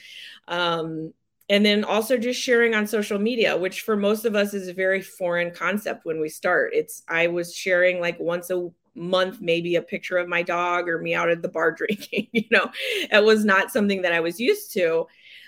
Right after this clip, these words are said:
Um, but what I was able to do was just share,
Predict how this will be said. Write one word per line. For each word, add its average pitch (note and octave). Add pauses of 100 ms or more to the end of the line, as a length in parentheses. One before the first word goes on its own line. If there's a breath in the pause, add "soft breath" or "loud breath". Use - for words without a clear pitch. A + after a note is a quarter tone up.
(100)
Um, F#3+
but G#3+
what A#3
I A3
was G#3
able C4
to G#3
do F3+ (480 loud breath)
was A3+
just C4
share, A#3